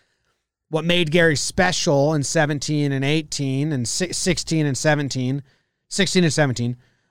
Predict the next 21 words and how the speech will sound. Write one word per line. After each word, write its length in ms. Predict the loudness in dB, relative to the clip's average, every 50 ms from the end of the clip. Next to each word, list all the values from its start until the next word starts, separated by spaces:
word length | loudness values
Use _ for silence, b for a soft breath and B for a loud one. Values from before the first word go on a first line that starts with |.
| _ -4
was 320 | 2 4 4 4 4 4
that 100 | 2 2
he 80 | 2 2
could 140 | 2 2 2
go 120 | 2 2
to 60 | 2
right, 400 | 2 2 4 4 4 4 0 -2 -8 _ _ _ _ _ _ _ _
and 240 | -4 -2 0 0
you 120 | 0 0 -2
didn't 380 | -2 0 0 0 0 0 -2
have 360 | -4 -4 -2 -2 -2 -2 -2 -2
those 320 | -2 -2 -2 -2 -6 -8
crazy 640 | -10 -10 -8 -4 -2 0 2 2 0 0 -2 -4 -4
shifts 380 | -4 -2 0 0 0 0 -2
because 240 | -4 -4 -2 -2 -2
he 80 | -2 -2
wasn't 380 | 0 0 0 -2 -2 -6 -8
just 340 | -8 -6 -4 -4 -4 -6 -8
a 60 | -8
pull 280 | -10 -8 -8 -6 -6 -6
hitter. 420 | -4 -2 -2 -2 -2 -2 -8 -14